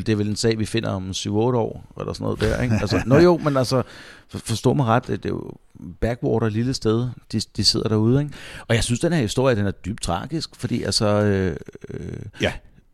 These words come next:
Speaker 1: og, og det er derfor, vi også valgte at lave den her rækkefølge, ikke?
Speaker 2: Jo.
Speaker 1: Fordi til at starte med kan man sige, "Ej, dyb sympati," og så opdager man bare, at
Speaker 2: Ja, hun er, altså, hun er jo fucked up.
Speaker 1: Hun kunne jo have blevet ved.
Speaker 2: Ja, ja. Altså, det,
Speaker 1: Hun
Speaker 2: hun,
Speaker 1: var
Speaker 2: hun, altså, det
Speaker 1: hun
Speaker 2: virker som om,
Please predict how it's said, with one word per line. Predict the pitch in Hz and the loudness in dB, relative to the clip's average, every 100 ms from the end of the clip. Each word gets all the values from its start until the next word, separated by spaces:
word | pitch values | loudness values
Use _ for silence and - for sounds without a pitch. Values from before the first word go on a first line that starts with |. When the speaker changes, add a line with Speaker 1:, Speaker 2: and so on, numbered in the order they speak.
| - 160 - | 0 0 2
Speaker 1:
og, | 120 | 2
og | 120 | 4
det | 117 | 4
er | |
derfor, | 139 147 | 4 4
vi | 113 | 2
også | 117 110 | 2 2
valgte | 104 | 0
at | 101 | 2
lave | 101 | 0
den | 101 107 | 0 -4
her | 82 | -2
rækkefølge, | 76 85 - 78 76 | -4 -4 -4 -2 0
ikke? | 110 127 110 | -2 -4 2
Speaker 2:
Jo. | |
Speaker 1:
Fordi | 101 113 | 4 4
til | - | 2
at | 110 | 4
starte | 127 143 151 | 6 6 4
med | |
kan | 143 120 | 2 2
man | |
sige, | - 131 - | 6 4 6
"Ej, | 104 - _ - | 4 2 _ 2
dyb | 123 - | 4 4
sympati," | - 92 87 101 98 - - - - | 2 0 0 2 0 -2 -20 -18 -4
og | - | -4
så | - | 0
opdager | - - 104 | 0 0 -2
man | 87 | 0
bare, | 87 117 - | 2 2 2
at | - - - _ | 0 0 -4 _
Speaker 2:
Ja, | - | 0
hun | 90 104 | 6 8
er, | 104 - - - | 6 2 -14 -6
altså, | 82 82 71 - | -4 -4 -10 -2
hun | 90 | 4
er | 101 | 4
jo | |
fucked | 73 101 101 - | 4 0 0 -2
up. | 76 - - | -6 -6 2
Speaker 1:
Hun | 98 107 | 4 10
kunne | 165 | 10
jo | 120 | 10
have | - | 8
blevet | 69 - - | 2 0 -4
ved. | 62 87 123 - _ _ - | 0 0 0 -6 _ _ 2
Speaker 2:
Ja, | 143 | 6
ja. | 143 82 - _ - | 6 4 -8 _ -4
Altså, | 104 120 | 2 4
det, | 123 | 8
Speaker 1:
Hun | |
Speaker 2:
hun, | 135 | 10
Speaker 1:
var | 170 | 8
Speaker 2:
hun, | 131 139 170 - - | 6 4 4 -6 0
altså, | 120 - - - | 0 0 -6 2
det | 131 | 6
Speaker 1:
hun | 117 113 | 6 6
Speaker 2:
virker | 135 175 190 | 8 8 8
som | 127 120 | 4 4
om, | 120 | 4